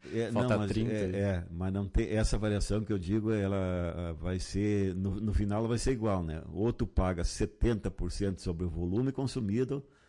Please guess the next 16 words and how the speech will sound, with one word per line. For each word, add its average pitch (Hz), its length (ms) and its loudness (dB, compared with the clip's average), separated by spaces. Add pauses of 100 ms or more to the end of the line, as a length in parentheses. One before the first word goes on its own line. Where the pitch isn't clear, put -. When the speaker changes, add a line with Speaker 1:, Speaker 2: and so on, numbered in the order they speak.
(340)
Speaker 1:
né? 92 340 -2 (300)
Que 127 380 0
equivale 120 720 0
a - 100 -6
tu - 140 -6
pagar 98 320 -2
cinquenta 104 480 -2
por 95 180 -4
cento 101 300 -4
do 98 120 -4
valor 90 440 -2
da 98 80 -6
tua 92 180 -8
conta. 80 400 -8
Então, 73 240 -6
Speaker 2:
Ah, 92 300 0